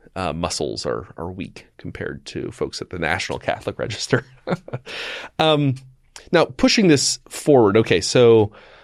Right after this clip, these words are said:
a little future vision here. Uh, I'm interested in the f-, so all the trends we've talked about,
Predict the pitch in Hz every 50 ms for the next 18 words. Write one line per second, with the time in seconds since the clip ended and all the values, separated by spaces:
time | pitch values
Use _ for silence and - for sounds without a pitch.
0 | _ _ - - 139 147 156 147 143 135 123 113 - - - 147 143 127 - 127
1 | 117 104 98 107 104 95 101 95 90 85 87 90 85 82 78 76 - - 101 110
2 | 101 - - _ _ _ _ _ _ _ _ - 127 151 190 180 165 170 - 147
3 | 127 - - 123 113 107 107 107 101 92 - - - - - 127 117 - - 123
4 | 147 196 196 180 165 - - 170 156 147 127 127 120 110 - - - 156 135 127
5 | 127 - 87 80 85 80 78 92 -